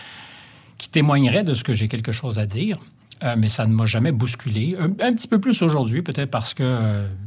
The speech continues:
ben, à l'époque, comme je le dis souvent, est formidable, donc il y a peut-être un peu plus de choses à dire. Mais non, euh, mon métier, c'est de poser des questions. Mon métier, ça a toujours été d'être curieux, tous azimuts, euh,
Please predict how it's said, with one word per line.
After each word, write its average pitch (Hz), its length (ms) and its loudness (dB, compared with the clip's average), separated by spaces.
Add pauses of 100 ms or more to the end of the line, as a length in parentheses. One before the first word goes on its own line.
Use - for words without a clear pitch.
(120)
ben, 110 80 -2
à 113 40 0
l'époque, 113 320 -2
comme 123 180 -2
je 107 80 -2
le 110 80 0
dis 107 100 -4
souvent, 127 220 -4
est 117 80 0
formidable, 110 560 -2
donc 110 180 -4
il - 40 -10
y - 20 -8
a - 0 -
peut-être 110 240 -8
un 104 80 -4
peu 107 160 -6
plus 120 240 -6
de 113 100 -2
choses 117 240 -2
à 120 80 -2
dire. 151 220 0
Mais 113 180 2 (300)
non, 180 200 4 (200)
euh, - 20 -6 (520)
mon 117 140 2
métier, 123 280 2
c'est - 160 0
de - 20 -8
poser 131 240 -2
des 135 120 -2
questions. 113 440 -4 (140)
Mon 127 100 -2
métier, 120 380 -4
ça 127 140 -4
a 110 40 -2 (720)
toujours 151 240 0
été 160 160 0
d'être 127 360 -4 (180)
curieux, 117 520 2 (220)
tous 165 220 2
azimuts, 107 580 0 (540)
euh, - 40 -20